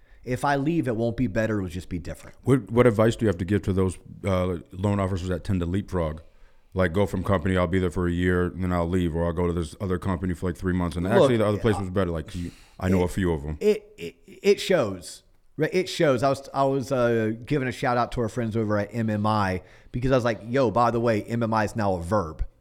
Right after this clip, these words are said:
Speaker 1: Right? I think Mark Holmes actually is the person who first pointed that
Speaker 2: Shout
Speaker 1: out
Speaker 2: out
Speaker 1: to
Speaker 2: Mark,
Speaker 1: me.
Speaker 2: yeah.
Speaker 1: Yeah. And so please know I will, here I come, I'm gonna use the verb, I will M M I you. And your production matches and mirrors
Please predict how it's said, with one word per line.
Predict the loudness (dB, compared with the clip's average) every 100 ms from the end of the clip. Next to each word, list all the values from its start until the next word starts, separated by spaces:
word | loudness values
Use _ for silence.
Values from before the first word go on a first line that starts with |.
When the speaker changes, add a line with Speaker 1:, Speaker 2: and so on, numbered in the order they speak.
| _
Speaker 1:
Right? | 2 4
I |
think | 4 2 4
Mark | 4
Holmes | 6 6 6
actually | 4 4 4 4
is | 4
the | 0
person | 0 -2 -2
who | -2
first | 0 0 0
pointed | 0 4
that | 6
Speaker 2:
Shout | 8
Speaker 1:
out | 8
Speaker 2:
out | 6
Speaker 1:
to |
Speaker 2:
Mark, | 2 0 -4
Speaker 1:
me. | -6
Speaker 2:
yeah. | -6 -2
Speaker 1:
Yeah. | 4 6 4 2
And | 0 2 0 -2 -2
so | -2
please | 0 0 0
know | 6 6
I | 8 4
will, | 6 6 6 4 -2 -2
here | 0 2
I | 2
come, | 0 -2 0
I'm |
gonna | 0 0
use | 0 -2
the | 2
verb, | 4 4 2 -6 -10
I | 0 4
will | 4 4
M | 0 -2
M | 0 2
I | 2
you. | 0 -6 -14 _ _ _ _ _ _ -4
And | 0 2 2 0 -4 -8
your | 0 0 0
production | -2 -2 -2 -2 -2 0 0 -2 -8 -18 _ _ _ _ _ _ -6
matches | 0 2 0 0 -2 -2
and | -4 -4 -2
mirrors | 2 4 2 0 -4 -8 -14